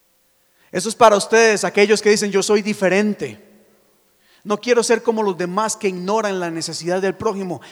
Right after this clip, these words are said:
Al contrario, estoy aquí, estoy presente para ayudar a aquellos que necesitan."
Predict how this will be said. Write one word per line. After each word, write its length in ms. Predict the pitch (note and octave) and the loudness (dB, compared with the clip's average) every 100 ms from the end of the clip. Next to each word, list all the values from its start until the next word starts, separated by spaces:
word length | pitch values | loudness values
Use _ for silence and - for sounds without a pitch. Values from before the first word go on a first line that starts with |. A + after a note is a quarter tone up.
| - | -4
Al 300 | F#3 G3 F#3+ | 0 0 2
contrario, 920 | G#3 G3+ A3+ C4 C#4+ D4+ C4+ F#3 - - - - - _ - | 2 4 4 4 4 4 4 4 -4 -16 -20 -20 -20 _ -10
estoy 420 | D#3+ - A3+ B3+ | -6 0 2 4
aquí, 520 | A#3+ B3+ C4 G3 - - _ _ - | 2 0 -2 -4 -10 -20 _ _ -14
estoy 280 | - - G#3+ | -2 2 4
presente 680 | A3+ A3 A#3+ B3 A#3 E3 | 4 2 4 2 0 -4
para 420 | G#2+ - - E3+ E3 | -6 -16 -6 -2 -2
ayudar 420 | E3 D#3+ G3 A3+ | -2 -2 0 -2
a 40 | |
aquellos 380 | F#3 F#3+ F#3 F3 | -2 -2 -2 -4
que 120 | - | -4
necesitan." 840 | E3+ D#3 D3 F#3+ G#3+ G3+ D3+ C#3+ | -2 -2 -4 -8 -8 -10 -12 -18